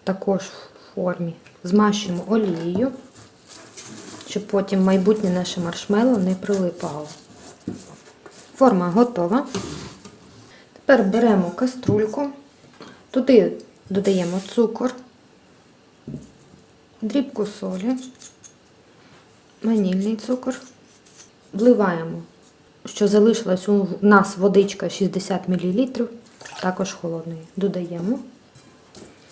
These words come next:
перемішуємо і ставимо наш цукор на вогонь. Робимо максимально с-, менший вогонь. Саме головне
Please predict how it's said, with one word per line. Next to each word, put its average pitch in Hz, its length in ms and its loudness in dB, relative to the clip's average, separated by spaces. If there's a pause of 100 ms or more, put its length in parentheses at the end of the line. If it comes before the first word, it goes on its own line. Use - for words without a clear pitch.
(960)
перемішуємо 226 800 4 (1400)
і 285 160 2
ставимо 196 640 4
наш 208 240 4
цукор 285 480 0 (340)
на 190 300 0
вогонь. 165 300 0 (920)
Робимо 233 460 4
максимально 202 720 0
с-, 180 260 -12 (400)
менший 190 440 -2
вогонь. 185 460 -2 (3500)
Саме 240 300 4
головне 226 480 4